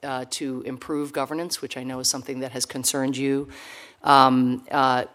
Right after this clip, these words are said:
even career skills training for young people. You know, every one of the ten thousand youth that receive those career skills training has the opportunity potentially to find a career that they would not o-, otherwise have found, which means potentially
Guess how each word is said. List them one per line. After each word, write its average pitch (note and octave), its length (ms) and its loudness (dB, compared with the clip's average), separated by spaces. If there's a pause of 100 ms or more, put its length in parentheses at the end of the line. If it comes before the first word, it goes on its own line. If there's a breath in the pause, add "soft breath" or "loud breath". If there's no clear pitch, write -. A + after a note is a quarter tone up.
even F#3 320 0
career E3+ 340 -2
skills C#3 440 -2
training C3+ 400 -6
for C#3 160 -8
young C#3+ 200 -6
people. A2 500 -12
You C#3+ 100 -4
know, C3+ 180 2
every D3+ 380 2
one C#3+ 320 2
of B2 80 -4
the C3 80 -6
ten D3 220 -6
thousand C3 400 -4
youth C3+ 380 -8 (360 soft breath)
that C#3 180 -6
receive D3 300 -2
those C3+ 180 -4
career F3+ 240 -6
skills C3 460 -6
training C3+ 560 -6
has C#3 320 -4 (320)
the C#3 100 -2
opportunity E3 540 -2
potentially C3+ 680 -6 (280 loud breath)
to C#3 80 -6
find C#3 260 0
a - 20 -6
career C#3+ 400 -2
that - 280 -10
they C#3 100 -4
would C3 160 -6
not C3+ 180 -6
o-, C3+ 240 -4
otherwise C3 440 -2
have B2+ 100 -10
found, D#3+ 540 2
which - 260 -10
means C#3+ 440 -2 (340 loud breath)
potentially C#3+ 600 -4